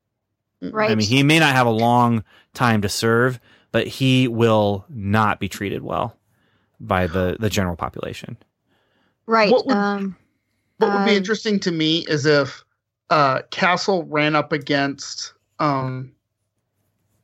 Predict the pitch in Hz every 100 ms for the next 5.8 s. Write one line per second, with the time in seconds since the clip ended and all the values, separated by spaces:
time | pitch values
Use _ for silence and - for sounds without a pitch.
0 | _ _ _ _ _ _ 170 160 - 147
1 | 131 - 170 160 160 135 147 139 131 120
2 | 117 - _ 147 143 143 135 - 147 131
3 | 143 139 127 120 135 123 123 120 147 131
4 | 123 123 - 120 117 117 67 - 120 123
5 | 110 - - 131 120 117 113